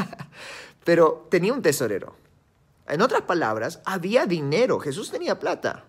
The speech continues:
y él tenía que saber administrarla. Muchos dicen, "Bueno, Jesús no", ¿qué, qué piensas, cómo piensas que Jesús comía? ¿Hacía que las piedras se conviertan en pan todos los días?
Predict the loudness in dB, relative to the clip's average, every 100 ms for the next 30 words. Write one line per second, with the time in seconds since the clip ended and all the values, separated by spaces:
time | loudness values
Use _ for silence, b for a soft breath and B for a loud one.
0 | _ _ _ 2 2 2 -2 0 0 -2
1 | 0 0 -2 -8 -8 -6 -6 -6 -10 -12
2 | _ _ -8 -4 -2 0 2 2 2 0
3 | -2 0 0 -2 -6 0 2 4 4 0
4 | 0 -8 -4 -4 -2 -2 -2 -4 -8 -4
5 | -2 -2 -2 -2 -2 -2 -2 0 0 0
6 | 0 -2 0 0 0 -2 -4 -2 -2 -4
7 | -2 0 2 2 0 0 -2 -4 -8 -16